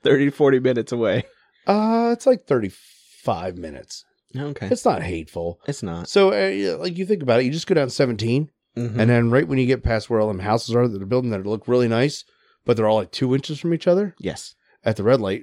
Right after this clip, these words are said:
Speaker 2: you turn right on
Speaker 1: It's like
Speaker 2: Tidewater
Speaker 1: you're
Speaker 2: Trail.
Speaker 1: going, it's like you're going to, uh, the golf course.
Speaker 2: Yes.
Speaker 1: The country club.
Speaker 2: Right, and then I'm, like, a mile up on the left in a neighborhood.
Speaker 1: Mm.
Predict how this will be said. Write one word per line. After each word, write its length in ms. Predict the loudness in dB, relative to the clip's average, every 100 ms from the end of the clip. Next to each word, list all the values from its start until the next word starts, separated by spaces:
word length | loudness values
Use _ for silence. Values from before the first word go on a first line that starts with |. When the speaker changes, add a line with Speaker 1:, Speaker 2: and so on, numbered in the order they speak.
| -10
Speaker 2:
you 60 |
turn 200 | -6 -2
right 100 | 2 0
on 60 |
Speaker 1:
It's 120 | 0
like 120 | 0 2
Speaker 2:
Tidewater 180 | 2 2
Speaker 1:
you're 80 | 4
Speaker 2:
Trail. 240 | 4 4
Speaker 1:
going, 100 | 2
it's 120 | -4 -2
like 100 | -2
you're 80 | 0
going 220 | 0 -2
to, 260 | -2 -2 -2
uh, 460 | -2 -4 -6 -8 -10 -12 -10
the 60 |
golf 160 | -8 -6
course. 220 | -8 -10 _
Speaker 2:
Yes. 400 | -2 -2 -6 -14
Speaker 1:
The 220 | -6 -6 -6
country 160 | -8 -8
club. 140 | -10 -10 -2
Speaker 2:
Right, 220 | -2 0
and 140 | 0
then 100 | 2
I'm, 300 | 4 2 0
like, 240 | -6 -8 -8 _ _ _ _ _
a 80 | -4
mile 380 | 0 0 2 2
up 180 | 0 -2
on 100 | -6
the 60 |
left 320 | -6 -8 -10
in 80 | -10
a 60 | -8
neighborhood. 500 | -8 -10 -12 -14 -14
Speaker 1:
Mm. 200 | -12 -12